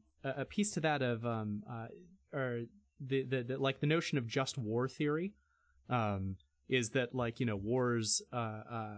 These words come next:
um, is this, this is Augustine who, or Augustine? How are you supposed to say his name? I've heard it both ways.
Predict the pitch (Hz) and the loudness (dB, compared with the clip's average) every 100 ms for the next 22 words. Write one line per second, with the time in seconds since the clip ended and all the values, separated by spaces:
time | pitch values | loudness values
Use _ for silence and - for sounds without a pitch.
0 | - 117 110 139 160 247 - 185 202 160 | -12 -12 -6 0 2 0 2 2 4 2
1 | 143 156 185 - 190 196 202 - - 160 | 2 0 2 2 2 0 -2 -6 -2 0
2 | 156 151 143 131 165 190 233 220 185 208 | 2 0 0 2 2 2 2 2 4 4
3 | 196 170 156 156 - 131 127 113 107 95 | 4 0 2 4 4 4 0 0 -2 -2
4 | 120 208 175 156 151 127 135 - | 0 0 2 0 0 0 0 -2